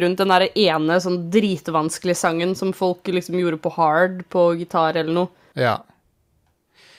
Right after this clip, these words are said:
Speaker 2: Eh, men de, de hadde en sånn der greie der du kunne submitte sanger på et eller annet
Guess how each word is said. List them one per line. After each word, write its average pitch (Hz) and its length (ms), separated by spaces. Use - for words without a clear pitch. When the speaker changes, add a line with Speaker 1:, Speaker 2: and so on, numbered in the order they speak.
Speaker 2:
Eh, 120 240
men 135 200
de, 160 120
de 156 180
hadde 147 220
en 175 60
sånn 165 120
der 147 160
greie 135 240
der 143 160
du - 80
kunne 139 160
submitte 131 640
sanger 117 400
på 196 80
et 170 80
eller 127 140
annet - 100